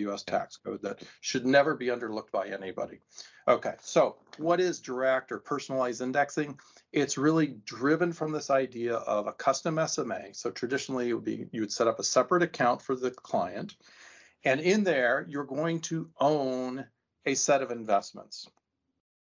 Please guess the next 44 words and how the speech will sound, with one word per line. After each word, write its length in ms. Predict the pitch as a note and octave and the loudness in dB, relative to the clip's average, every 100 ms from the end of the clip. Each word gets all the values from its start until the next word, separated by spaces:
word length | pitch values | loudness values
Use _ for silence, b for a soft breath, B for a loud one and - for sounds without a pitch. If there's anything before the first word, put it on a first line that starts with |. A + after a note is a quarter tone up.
| _ _ _ b b b b _ - | _ _ _ b b b b _ -2
It's 200 | E3+ - | -2 0
not 320 | D#3 E3+ F3 | 0 2 2
a 60 | F3 | -2
good 240 | D3+ D#3+ | -4 -4
de-, 180 | D3+ D#3+ | -2 -4
it's 180 | D#3+ B2+ | -4 -2
not 220 | F3 E3+ | 0 0
well 260 | C#3+ D#3 D#3 | 0 -2 -2
defined, 560 | D3+ - C#3+ A#2 G2+ | -8 -2 -2 -2 -6
because 220 | A2 A#2+ A2+ | -8 -8 -8
what 120 | C#3+ | -8
you'll 80 | B2+ | -4
find 380 | - D3+ D3+ | 2 2 0
is 160 | C#3+ A#2 | -4 -6
some 400 | - D3+ E3+ F3 | 0 2 2 0
providers 680 | E3+ C#3+ B2+ A#2 A#2 A2+ G#2+ | -4 0 2 2 0 -6 -8
will 100 | A2+ | -10
do 220 | B2 B2 | -6 -4
this 260 | A#2+ A#2 | -4 -4
with 200 | A#2 A2+ | -4 -2
a 60 | A2 | -2
basket 500 | - A#2 A2+ - A2 | 4 4 4 0 -4
of 100 | G#2 | -4
E 100 | G#2 | -8
T 180 | - G#2+ | -4 -4
Fs. 340 | - - - - B B | -4 -8 -18 -20 B B
So 160 | - A#2+ | -2 2
maybe 300 | B2+ B2+ B2 | 2 4 4
I'll 140 | A#2+ | 4
go 240 | B2+ C3 | 0 -2
and 100 | B2 | 0
I'll 80 | A#2 | 0
buy 280 | A2 A#2 A2+ | 2 2 2
fifteen 540 | - D3 C#3 - C#3 | 0 -6 -6 -8 -8
sector 380 | B2 B2 B2 A#2+ | -2 -2 -2 -2
E 120 | A#2+ A#2 | -4 -4
T 220 | A#2 A#2 | -2 2
Fs 280 | A2+ - - | 2 2 -10
and 200 | A#2 G#2+ | -10 -4
cover 220 | A2+ A2+ | -4 -2
the 120 | A2 | -2
U 180 | A2 G#2 | 0 -2
S 180 | G#2 - | -4 -2
market, 380 | A2 A2 A#2 | -2 0 -4